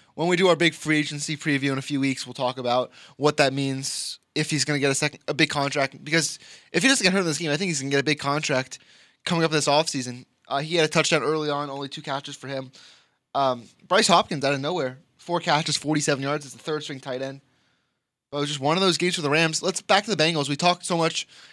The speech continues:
over the last month about the theory, about how difficult it is for a quarterback to get back to the Super Bowl after losing. The last twenty-seven years, there have been three quarterbacks to do it.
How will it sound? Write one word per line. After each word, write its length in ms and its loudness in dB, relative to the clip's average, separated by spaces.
over 160 0
the 60 -2
last 240 4
month 200 -2
about 180 2
the 100 -2
theory, 440 0
about 160 2
how 220 4
difficult 400 -2
it 60 -2
is 160 2
for 120 -4
a 40 -2
quarterback 600 2
to 460 0
get 160 4
back 180 6
to 60 -10
the 80 -2
Super 180 -2
Bowl 120 4
after 160 -2
losing. 340 -2
The 60 -8
last 180 -2
twenty-seven 500 -4
years, 220 -2
there 80 -4
have 60 -6
been 100 -10
three 220 -4
quarterbacks 440 0
to 60 -10
do 120 0
it. 140 0